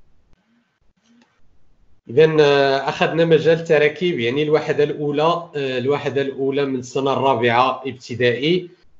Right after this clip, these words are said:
يكون المتعلم جملا فعلية وجملا اسمية.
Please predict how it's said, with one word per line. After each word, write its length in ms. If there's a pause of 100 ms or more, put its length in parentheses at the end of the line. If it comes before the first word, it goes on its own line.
(220)
يكون 420
المتعلم 760
جملا 460
فعلية 500
وجملا 920
اسمية. 600